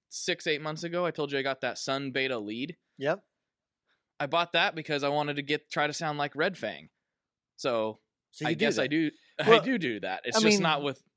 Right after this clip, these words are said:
Speaker 1: I don't think of it that way sometimes.
Speaker 2: Well, that's 'cause, you know, you're not chasing the John Mayer stuff, you know? Um,
Speaker 1: No.
Speaker 2: and there's, you know, nothing against John at all. I mean, he, he's probably a wonderful human being. But, um, <sighs> I d-,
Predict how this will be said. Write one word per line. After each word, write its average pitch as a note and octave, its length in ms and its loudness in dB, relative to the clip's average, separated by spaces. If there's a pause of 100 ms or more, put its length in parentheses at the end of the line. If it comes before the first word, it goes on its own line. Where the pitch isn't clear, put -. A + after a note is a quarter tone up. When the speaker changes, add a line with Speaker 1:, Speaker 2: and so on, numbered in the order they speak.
Speaker 1:
I C#3+ 80 2
don't C#3 280 -4
think D3+ 200 -6
of A#2+ 100 -2
it F#2 100 -8
that F#2 180 -8
way F#2+ 100 -10
sometimes. - 600 -14
Speaker 2:
Well, A3+ 240 8
that's G3+ 180 8
'cause, F3+ 300 2
you F#3 60 -4
know, D3+ 100 0
you're D3+ 140 -2
not D#3 180 2
chasing D3+ 380 -4
the C3+ 100 -4
John C3 340 -4
Mayer B2+ 260 -8
stuff, - 400 -18
you G#2+ 120 -16
know? G2 260 -12 (760)
Um, C3 400 -4
Speaker 1:
No. F3+ 300 -2
Speaker 2:
and G3+ 100 -4
there's, A#3+ 200 -2 (100)
you C#4 120 -8
know, B3+ 60 0
nothing E3+ 500 2
against E3+ 420 0
John D#3 300 0
at B2+ 80 -2
all. C3 320 4
I G#2+ 40 -8
mean, A2+ 180 -12
he, B2 180 -14 (160)
he's - 180 -16
probably B2 340 -2
a A2+ 100 -2 (200)
wonderful A#2+ 380 -10
human A2+ 260 -12
being. A#2+ 280 -8 (600)
But, D3 420 0 (120)
um, C#3 500 -4 (840)
<sighs> - 40 -18 (1900)
I G3 80 0
d-, G3 100 -8